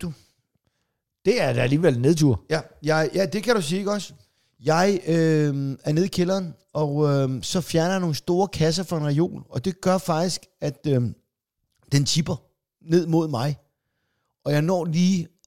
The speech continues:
Speaker 1: at, øh, at, at gå lidt væk, og så stopper den, fordi den rammer et rør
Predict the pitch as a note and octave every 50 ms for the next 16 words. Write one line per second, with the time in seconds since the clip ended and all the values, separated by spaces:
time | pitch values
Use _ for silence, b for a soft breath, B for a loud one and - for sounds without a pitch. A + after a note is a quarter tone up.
0 | - - D3+ D3 D3 C#3+ C#3+ C3+ C3+ C3 C3 B2 B2 A#2+ - - - - B2+ B2
1 | A#2+ - B2+ A#2 - D3+ D3 D#3+ F#3 D#3 C3+ D3+ E3 F3+ - - _ _ - C3+
2 | C3+ - - F3+ E3 - - - F3+ D#3+ E3 C#3+ F#3+ F#3+ F3 D3+ B2 - _ _
3 | _ _ _ _ _ _ - - C#3+ B2 D#3 E3+ C#3+ D#3+ D#3 D3+ A#2+ B2+ C#3 D#3+
4 | E3+ D#3 C#3 - C#3 D#3+ D3+ - - A2 -